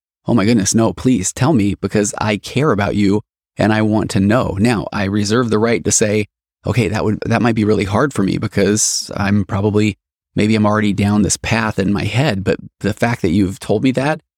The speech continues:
is I'm gonna work hard. I'm gonna be, I'm gonna be, try, I'm gonna try, because I care about our relationship. So thank you so much for sharing that."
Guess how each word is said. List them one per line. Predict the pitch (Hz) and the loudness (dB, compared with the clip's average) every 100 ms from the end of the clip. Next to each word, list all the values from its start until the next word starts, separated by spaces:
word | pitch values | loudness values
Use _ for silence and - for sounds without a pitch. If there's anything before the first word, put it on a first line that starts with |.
| _ - | _ -4
is | 101 | 0
I'm | 110 | 2
gonna | 120 107 | 2 2
work | 104 - | 0 0
hard. | 107 98 92 | -2 -2 -2
I'm | 95 | 0
gonna | 104 | 0
be, | 98 98 101 - - | 2 2 2 0 0
I'm | 104 | 0
gonna | 107 | 2
be, | 95 104 107 101 _ _ _ - | 2 2 2 -2 _ _ _ -10
try, | - 117 | -4 0
I'm | 107 | 2
gonna | 110 | 2
try, | - - 113 151 95 | 0 0 0 0 -2
because | 98 104 | -4 -2
I | 110 | -2
care | - 110 113 | -2 -2 -2
about | 101 | 0
our | 104 | 0
relationship. | 101 107 120 101 - - | 0 0 0 -2 -4 -4
So | 92 | -2
thank | 110 107 | -2 -2
you | |
so | 104 104 | -2 0
much | 95 - | -2 -4
for | - | -6
sharing | - 127 120 | -2 0 0
that." | 95 95 | -2 -6